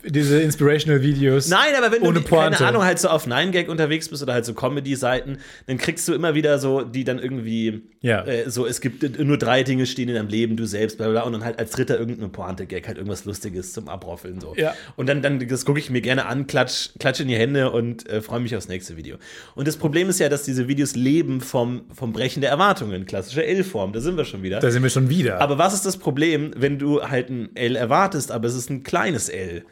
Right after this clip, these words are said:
Speaker 2: So, da,
Speaker 1: Das ist ein I,
Speaker 2: das ist
Speaker 1: mehr so ein
Speaker 2: <laughs>
Speaker 1: I.
Speaker 2: ein I-Video, genau. Warum, das bleibt auf derselben I, äh, äh, Linie.
Speaker 1: Ja.
Speaker 2: Und du kannst ja dann nicht sagen im Algorithmus, „Das mochte ich nicht. Das hat mich
Speaker 1: Äh,
Speaker 2: enttäuscht.“
Speaker 1: doch, es gibt einen Button, der das, genau das kann.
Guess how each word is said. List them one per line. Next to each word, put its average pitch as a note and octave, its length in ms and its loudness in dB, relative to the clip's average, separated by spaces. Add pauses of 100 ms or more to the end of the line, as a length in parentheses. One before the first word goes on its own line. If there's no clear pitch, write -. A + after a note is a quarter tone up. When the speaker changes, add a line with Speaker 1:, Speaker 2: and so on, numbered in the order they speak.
(340)
Speaker 2:
So, C3 240 2
da, A2+ 160 2
Speaker 1:
Das - 300 -10
ist - 80 -12
ein - 20 -2
I, F#3+ 60 2
Speaker 2:
das A2 160 4
ist - 240 0
Speaker 1:
mehr D3 120 4
so C#3 100 4
ein C3+ 40 4
Speaker 2:
<laughs> D3 80 -2
Speaker 1:
I. E3 280 2
Speaker 2:
ein - 80 -2
I-Video, C3 840 0
genau. D#3 280 0
Warum, C3 260 -2 (400)
das C3 260 0
bleibt F3+ 220 2
auf F3 100 -2
derselben D#3 400 0
I, D3+ 160 -6
äh, C3+ 220 -4
äh, B2 260 -4
Linie. D3+ 380 -4 (180)
Speaker 1:
Ja. B2 160 -2
Speaker 2:
Und D3+ 300 0 (140)
du D3 100 -4
kannst G#3 260 0
ja F3 60 2
dann D#3+ 100 2
nicht D#3 160 0
sagen D#3 240 4
im C#3+ 240 0
Algorithmus, C#3+ 580 0 (260)
„Das F3+ 200 0
mochte B3 300 4
ich G3+ 100 0
nicht. G#3 480 0 (800)
Das F3+ 180 0
hat G#3+ 160 0
mich G#3 80 0
Speaker 1:
Äh, D#3 200 6
Speaker 2:
enttäuscht.“ B3 200 2
Speaker 1:
doch, G#3+ 160 4
es E3+ 140 2
gibt F#3+ 160 0
einen D3+ 80 -2
Button, D3 340 2
der B2+ 220 4
das, C3+ 280 2
genau F#3 240 4
das F3 200 4
kann. G2 320 -4